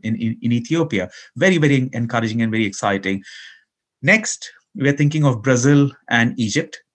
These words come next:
as two other countries. So by twenty twenty-five,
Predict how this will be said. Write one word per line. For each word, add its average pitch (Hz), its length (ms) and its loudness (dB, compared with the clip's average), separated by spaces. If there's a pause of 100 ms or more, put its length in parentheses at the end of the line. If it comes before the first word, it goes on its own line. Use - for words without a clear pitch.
(160)
as 117 220 0
two 123 160 -2
other 110 100 0
countries. 113 600 -4 (300)
So 131 200 -2
by 160 300 0
twenty 170 400 -2
twenty-five, 139 840 0